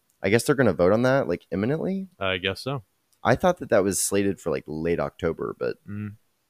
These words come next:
Speaker 2: I think it's happening sooner.
Speaker 1: Yeah.
Speaker 2: Yeah.
Speaker 1: Do you know what they're talking about when they talk about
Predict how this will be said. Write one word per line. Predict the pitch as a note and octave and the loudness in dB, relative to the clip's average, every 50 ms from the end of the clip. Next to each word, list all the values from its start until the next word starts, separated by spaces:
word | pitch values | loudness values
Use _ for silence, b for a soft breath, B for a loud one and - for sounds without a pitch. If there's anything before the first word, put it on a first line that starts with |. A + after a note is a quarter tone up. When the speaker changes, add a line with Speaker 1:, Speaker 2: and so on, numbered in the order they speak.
| _ _ _ _ _ | _ _ _ _ _
Speaker 2:
I | _ _ _ | _ _ _
think | - G2+ G2 | -12 -10 -10
it's | F#2 - | -10 -8
happening | - F#2+ F#2 F2+ F#2 F#2 F#2 F2+ F#2 F#2 | -6 -6 -6 -6 -6 -10 -10 -10 -12 -14
sooner. | - - - G2+ F#2+ F#2 F2+ - _ _ _ _ _ _ _ _ _ _ _ _ _ _ _ _ _ _ | -16 -12 -10 -8 -8 -8 -10 -12 _ _ _ _ _ _ _ _ _ _ _ _ _ _ _ _ _ _
Speaker 1:
Yeah. | D#2 F#2 G2 G2+ D#2+ C#2+ C#2+ D#2+ F#2 - _ _ _ _ _ _ _ | 2 4 4 4 2 0 -6 -14 -18 -20 _ _ _ _ _ _ _
Speaker 2:
Yeah. | - F#2+ G2 F#2+ - _ _ _ _ _ _ _ - | -12 -12 -12 -12 -14 _ _ _ _ _ _ _ -4
Speaker 1:
Do | F#2 G#2+ A#2 | 0 4 6
you | C3 D3+ D#3+ D#3+ D3 | 6 6 6 4 4
know | C3+ B2+ B2 B2 | 4 6 6 6
what | B2+ C3+ - | 6 6 4
they're | G#2+ F#2 | 2 2
talking | - G2 F#2 F#2+ - A2 G#2+ | 2 2 2 2 2 2 0
about | G2 G2 G2 F#2 | 2 2 4 4
when | F#2 F#2+ F#2 | 2 2 0
they | F2+ E2+ | 0 -2
talk | - F#2 F2 F2 - | 0 0 -2 -2 -2
about | F2+ D#2 E2+ E2 D#2+ D2+ D2 C2+ - | -2 0 2 2 2 2 0 0 -4